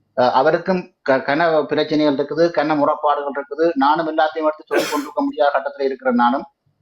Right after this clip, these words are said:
சில, சில விடங்களை நான் வெளிப்படையா உங்களுக்கு சொல்றேன். நான் அடிச்சா கூட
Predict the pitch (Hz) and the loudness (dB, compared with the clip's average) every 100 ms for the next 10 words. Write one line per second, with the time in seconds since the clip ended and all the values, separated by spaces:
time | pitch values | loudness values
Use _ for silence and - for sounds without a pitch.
0 | _ 151 160 170 165 170 170 165 151 160 | _ 0 2 2 2 2 2 0 0 0
1 | 160 170 165 156 156 156 147 143 170 - | 2 2 2 2 0 0 0 2 0 0
2 | 139 151 147 - 160 165 | 0 2 0 0 -2 0